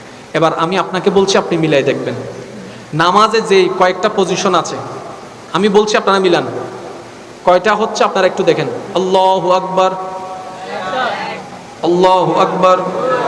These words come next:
সামি আল্লাহু লিমান হামিদা, আল্লাহু আকবার,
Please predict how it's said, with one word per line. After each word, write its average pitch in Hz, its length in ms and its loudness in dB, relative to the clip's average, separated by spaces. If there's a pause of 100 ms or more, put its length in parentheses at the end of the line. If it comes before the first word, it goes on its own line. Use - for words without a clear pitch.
(640)
সামি 170 340 0
আল্লাহু 180 480 4
লিমান 202 300 4
হামিদা, 185 440 2 (1500)
আল্লাহু 208 680 4
আকবার, 185 380 4